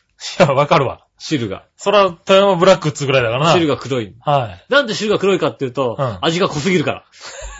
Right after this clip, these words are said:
Speaker 1: <laughs> ねえ。その説明おかしくね？
Speaker 2: <laughs> いやいやいやいやいやいや。
Speaker 1: 味が濃すぎるからってなんだよ。
Speaker 2: 味が濃すぎるから。
Speaker 1: それ、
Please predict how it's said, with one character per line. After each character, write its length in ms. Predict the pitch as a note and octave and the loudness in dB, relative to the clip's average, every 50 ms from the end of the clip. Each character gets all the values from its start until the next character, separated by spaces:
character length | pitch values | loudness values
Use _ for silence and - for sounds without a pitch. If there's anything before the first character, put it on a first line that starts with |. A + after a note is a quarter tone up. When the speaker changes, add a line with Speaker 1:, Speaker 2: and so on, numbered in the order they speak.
| - G5 G#5 A#5 | -20 -20 -20 _
Speaker 1:
<laughs> 720 | _ _ _ _ _ _ _ _ _ _ _ _ _ _ - | _ _ _ _ _ _ _ _ _ _ _ _ _ _ -16
ね 180 | A2 G2 F2 - | -16 -16 -16 -18
え。 60 | _ _ _ _ _ - - - - _ _ | _ _ _ _ _ -20 -20 -20 -20 _ _
そ 180 | - - - C#3+ | -16 -10 -8 -6
の 100 | F3+ G3 | -6 -6
説 260 | - G#3+ G3 - G3+ | -6 -6 -6 -4 -2
明 140 | G3 F#3+ E3 | 0 0 0
お 60 | D3 | 0
か 120 | D3 E3 D#3+ | -2 -4 -6
し 80 | - | -6
く 100 | - E3 | -6 -6
ね？ 140 | D#3+ F#3 - - _ _ | -6 -6 -8 -12 _ _
Speaker 2:
<laughs> 240 | _ _ - C3 A#2+ | _ _ -6 -4 -2
い 80 | E3+ F3 | 0 2
や 100 | E3+ G#3 | 4 4
い 40 | |
や 80 | E3 E3 | 4 4
い 80 | D3 C#3 | 2 2
や 80 | D3+ C3+ | 0 0
い 60 | A#2+ | -2
や 160 | A#2 B2 A#2 | -2 -4 -4
い 80 | G#2+ G2 | -4 -6
や 60 | F#2+ | -10
い 160 | F#2 F#2+ F#2 | -12 -14 -12
や。 100 | F#2+ - | -4 0
Speaker 1:
味 220 | D#3 D#3+ E3+ F#3 G#3 | 0 0 2 0 0
が 100 | B3 - | -2 -2
濃 140 | - - D#3 G3 | -2 -2 -2 -2
す 140 | F3 - F#3+ | -2 -2 -2
ぎ 120 | F#3+ A#3+ | -4 -4
る 100 | A#3 G#3 | -4 -2
か 100 | - E3+ | 0 0
ら 80 | C3+ B2+ | 0 0
っ 40 | - | 0
て 80 | C3+ | -2
な 140 | C3 B2+ B2 | -2 -2 -2
ん 40 | A#2 | -4
だ 60 | G#2+ | -6
よ。 100 | G2+ F#2+ F#2 | -10 -10 -6
Speaker 2:
味 160 | C3+ D#3+ F3 | -4 -2 0
が 80 | F3 D3+ | 0 -2
濃 100 | C#3 D3+ | -2 -4
す 100 | D3 E3+ | -4 -4
ぎ 60 | D#3+ | -4
る 100 | C#3+ B2 | -6 -6
か 80 | G#2+ F#2 | -8 -6
ら。 40 | |
Speaker 1:
そ 120 | F#2+ - G3+ | 0 0 2
れ、 220 | G3+ G3+ G3 F3+ | 2 2 -2 -6